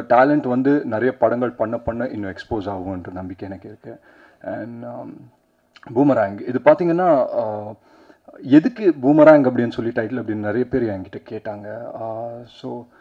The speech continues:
பூமராங் அப்படின்னு பார்த்தீங்கன்னா நம்ம, நம்ம ஒரு வாட்டி எதனா தூக்கி போட்டா நம்ம கிட்ட திருப்பி வரும். So அதுதான் பூமராங், அது எல்லாருக்கும் தெரியும்னு நினைக்கிறேன். Uh, but it's basically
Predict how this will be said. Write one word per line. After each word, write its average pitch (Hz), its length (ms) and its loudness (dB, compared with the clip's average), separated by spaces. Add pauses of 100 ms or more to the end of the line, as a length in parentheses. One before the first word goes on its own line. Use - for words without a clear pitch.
(300)
பூமராங் 196 380 8
அப்படின்னு 143 320 2
பார்த்தீங்கன்னா 143 220 2
நம்ம, 151 320 6
நம்ம 147 280 6
ஒரு 139 140 2
வாட்டி 147 320 8
எதனா 135 440 2 (240)
தூக்கி 151 180 -4
போட்டா 170 220 0
நம்ம 254 160 6
கிட்ட 131 180 -4
திருப்பி 127 360 -4
வரும். 98 200 -6
So 110 360 -6
அதுதான் 113 440 -2
பூமராங், 104 340 -4
அது 104 140 -4
எல்லாருக்கும் 110 320 -2
தெரியும்னு 107 480 -4
நினைக்கிறேன். 123 680 -12 (540)
Uh, - 20 -16
but 127 460 2
it's 175 260 2
basically 180 340 6